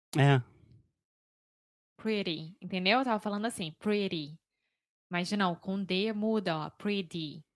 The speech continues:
Speaker 1: Pretty. How you doing? Pretty
Speaker 2: Sim.
Speaker 1: good.
Speaker 2: Sim, mas olha a diferença com os dois, com o som do R e o som do D. Pretty, pretty, pretty. pretty. Muda completamente.
Speaker 1: Yeah.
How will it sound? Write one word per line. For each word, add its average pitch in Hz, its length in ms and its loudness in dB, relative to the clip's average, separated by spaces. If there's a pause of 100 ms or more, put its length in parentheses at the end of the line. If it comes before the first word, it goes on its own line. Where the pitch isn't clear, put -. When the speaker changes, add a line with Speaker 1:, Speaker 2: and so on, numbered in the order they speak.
Speaker 1:
Pretty. 92 340 8 (1200)
How 151 60 8
you 156 80 8
doing? 147 240 10
Pretty 214 220 4
Speaker 2:
Sim. 170 160 10
Speaker 1:
good. 262 100 -4 (460)
Speaker 2:
Sim, 180 340 -4 (240)
mas 175 320 -2 (300)
olha 208 220 2
a - 20 2
diferença 196 440 -4
com 185 100 -6
os 175 140 -4
dois, 180 320 -2 (120)
com 160 460 -8
o 165 80 -12
som 185 240 -2
do 180 120 0
R 175 320 0
e 196 40 0
o 190 60 -2
som 190 200 -4
do 185 100 -2
D. 165 200 -4 (160)
Pretty, 175 800 -6 (640)
pretty, 185 680 -4 (520)
pretty. 185 760 -6 (480)
pretty. 180 500 -4 (640)
Muda 220 260 0
completamente. 240 760 -6 (540)
Speaker 1:
Yeah. 117 260 4